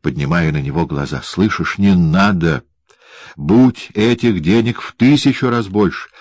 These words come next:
я не пролила бы ни одной слезы, если б знала, что и ты о них не думаешь».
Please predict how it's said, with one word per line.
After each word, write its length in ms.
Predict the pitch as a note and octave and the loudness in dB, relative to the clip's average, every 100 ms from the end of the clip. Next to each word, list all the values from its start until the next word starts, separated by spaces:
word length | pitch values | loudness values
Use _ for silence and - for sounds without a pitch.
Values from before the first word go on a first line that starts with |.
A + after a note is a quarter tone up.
| - - | -20 -12
я 280 | - F2+ A2+ | -2 0 2
не 140 | A2+ A#2 | 0 -2
пролила 500 | G2 G#2 G#2+ A#2 A2 | 0 2 4 2 2
бы 100 | A2 | 0
ни 80 | |
одной 380 | A2 G#2 A2 B2 | 0 0 0 -2
слезы, 420 | - G#2 A#2 F2+ | -2 0 0 4
если 480 | A#2+ G#2+ A2+ - G#2+ | 4 4 2 0 -2
б 100 | G#2 | -2
знала, 560 | F2 F2 A2 B2+ B2+ B2 - - - | -2 0 2 2 2 0 -8 -16 -8
что 320 | - - A#2 | -2 2 2
и 240 | - A#2+ | 4 0
ты 360 | - - G2+ A2+ | 0 0 2 4
о 120 | G#2+ | 4
них 280 | F#2+ F#2 - | 2 0 0
не 120 | E2 | 0
думаешь». 520 | D2+ F2+ D2 B1+ - | 2 2 0 -6 -12